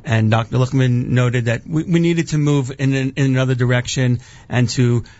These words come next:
further enhance our organization by building our lay leadership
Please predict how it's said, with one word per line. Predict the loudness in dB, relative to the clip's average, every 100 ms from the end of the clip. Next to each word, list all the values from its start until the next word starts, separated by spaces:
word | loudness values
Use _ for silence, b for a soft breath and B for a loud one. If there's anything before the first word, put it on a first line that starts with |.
| B
further | -8 -2 0 0
enhance | 0 0 0 0
our | 0
organization | 0 0 0 0 0 0 0 0
by | -2 -4
building | 0 0 0 0
our | 0
lay | 0
leadership | 0 0 -2 0 -2 -2